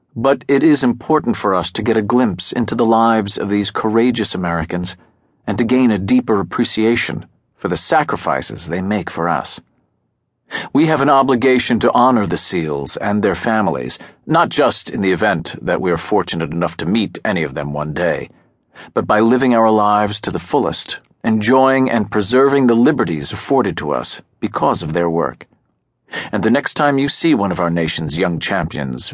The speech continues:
bowing for a medal at the Olympic Games, while his or her tearful and joyous family looks on, perhaps you might take a moment to consider a similarly talented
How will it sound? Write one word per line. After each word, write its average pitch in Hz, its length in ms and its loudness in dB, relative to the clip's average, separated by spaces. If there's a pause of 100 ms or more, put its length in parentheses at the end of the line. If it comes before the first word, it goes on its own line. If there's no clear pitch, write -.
bowing 101 560 2
for 85 240 -2
a 82 60 0
medal 82 340 0
at 71 80 -4
the 80 100 -4
Olympic 80 320 -4
Games, 76 460 -4 (460)
while 98 220 4
his 101 340 2
or 90 140 2
her 95 200 0
tearful 95 640 0
and 95 300 -4
joyous 113 460 2
family 104 400 0
looks 92 260 -2
on, 95 320 2 (720)
perhaps 127 320 -2
you 147 80 -2
might 131 180 0
take 131 200 -2
a 123 40 -2
moment 127 340 2
to 113 60 -4
consider 127 480 -2
a - 100 0
similarly 98 680 0
talented 85 540 -2